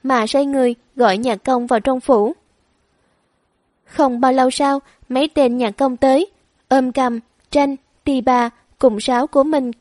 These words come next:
ngồi xuống ở sau tấm bình phong. Sau khi hỏi rõ nàng nhảy bài gì, tấu nhạc. Thân thể mềm mại của Băng phu nhân theo tiếng nhạc chậm rãi xoay mình.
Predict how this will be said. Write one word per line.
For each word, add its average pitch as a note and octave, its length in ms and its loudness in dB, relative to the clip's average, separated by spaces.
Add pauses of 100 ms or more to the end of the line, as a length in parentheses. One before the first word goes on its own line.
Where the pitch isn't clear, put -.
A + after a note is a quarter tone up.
(120)
ngồi A#3+ 220 2
xuống C4+ 360 2
ở A3 160 -2
sau B3+ 220 -2
tấm D4 200 -4
bình C4+ 180 -4
phong. C#4+ 260 -2 (500)
Sau C4 320 0
khi C4 180 0
hỏi B3+ 200 0
rõ A#3+ 300 2
nàng D#4+ 280 -2
nhảy A#3 160 -2
bài C#4+ 200 2
gì, C4 260 2 (280)
tấu C4 180 2
nhạc. D#4 300 0 (1400)
Thân B3 240 0
thể A3+ 200 0
mềm C4 280 -2
mại G#3+ 200 -2
của D4+ 120 -2
Băng D4 220 -2
phu D4 160 0
nhân C#4+ 280 -2 (280)
theo C4 220 2
tiếng D4+ 220 -2
nhạc C#4+ 240 0 (200)
chậm A3 200 0
rãi A3 240 -2
xoay C4+ 200 0
mình. C4 260 -2